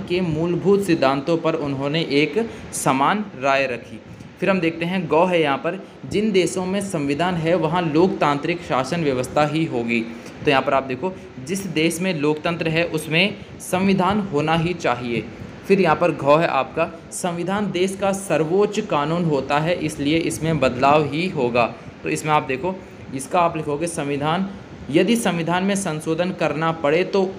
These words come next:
उसके लिए संसद के दो तिहाई सदस्यों का बहुमत होना अनिवार्य है। फिर उसके बाद देखो प्रश्न दो है यहाँ पर,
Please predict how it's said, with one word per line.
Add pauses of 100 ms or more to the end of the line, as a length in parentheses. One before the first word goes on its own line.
उसके
लिए
संसद
के
दो
तिहाई
सदस्यों
का
बहुमत
होना
अनिवार्य
है। (480)
फिर
उसके
बाद
देखो
प्रश्न
दो
है
यहाँ
पर,